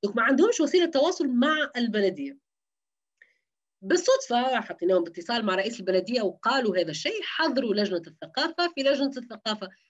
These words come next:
تم إحالة المقترح متاعهم للجنة المالية في صياغة الميزانية، والمفاجأة الجميلة إنه العام اللي من بعد هذه الجمعية حصلت على الساوند سيستم متاعها وولات تنجم تنشط أنشطة ما كانتش تتخيل إنها تنجم تعملهم.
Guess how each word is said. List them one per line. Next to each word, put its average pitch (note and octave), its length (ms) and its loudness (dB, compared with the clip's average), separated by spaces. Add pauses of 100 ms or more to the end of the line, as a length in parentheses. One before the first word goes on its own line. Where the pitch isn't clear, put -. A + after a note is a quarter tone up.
(200)
تم C#4+ 320 2
إحالة B3 340 -2
المقترح G#3 480 -4
متاعهم F#3 400 -2
للجنة F3 440 2
المالية E3 460 -2
في G3 80 -8
صياغة E3+ 480 -4
الميزانية، D3+ 540 -4 (540)
والمفاجأة A#3+ 1400 0
الجميلة F3+ 640 -2
إنه C4+ 260 4
العام B3 300 2
اللي G#3 120 6
من E3+ 80 2
بعد F3+ 460 -2
هذه G3+ 260 0
الجمعية D#3 680 -2 (280)
حصلت C#4 440 -4
على A#3+ 440 -2
الساوند A3+ 400 -4
سيستم F#3 340 -8
متاعها D3+ 640 -6
وولات F3+ 400 -2
تنجم G3+ 400 -6 (240)
تنشط B3 440 -4
أنشطة A#3+ 280 -4
ما A3+ 100 -2
كانتش G3+ 300 -4
تتخيل G#3 340 -6
إنها F3+ 120 -4
تنجم D#3+ 240 -8
تعملهم. C#3+ 380 -10